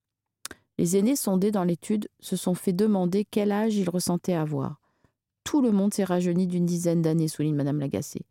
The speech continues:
C'est la bonne nouvelle parce que ça vient dire finalement que les aînés, même si on essaie de leur imposer des préjugés,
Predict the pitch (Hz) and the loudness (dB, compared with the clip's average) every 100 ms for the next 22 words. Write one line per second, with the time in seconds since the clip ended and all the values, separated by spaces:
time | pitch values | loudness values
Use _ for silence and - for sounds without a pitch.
0 | _ _ _ _ - 156 139 156 208 202 | _ _ _ _ -6 0 2 2 2 2
1 | 185 170 139 151 - - 160 165 165 185 | 2 0 -2 -6 -6 -6 -2 -2 0 0
2 | 180 165 196 190 - - 208 170 165 156 | 0 0 -2 -2 -4 -2 0 2 2 0
3 | 180 - _ _ _ - 196 196 196 180 | -2 -8 _ _ _ 0 0 2 2 2
4 | 196 202 208 196 185 - 190 180 180 175 | 2 0 0 0 0 0 0 0 -2 -2
5 | 180 175 165 - 202 185 170 160 160 | -2 -2 -4 -4 -4 -2 0 0 -2